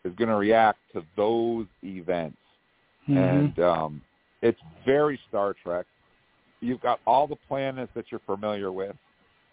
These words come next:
Speaker 1: um, and the beautiful graphics of those planets. Um, but your characters can die, which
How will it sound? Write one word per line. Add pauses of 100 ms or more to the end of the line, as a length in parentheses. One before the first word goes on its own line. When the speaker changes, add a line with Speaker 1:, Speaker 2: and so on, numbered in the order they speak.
(200)
Speaker 1:
um, (400)
and (340)
the
beautiful
graphics (200)
of
those (120)
planets. (640)
Um, (640)
but
your
characters
can
die, (1000)
which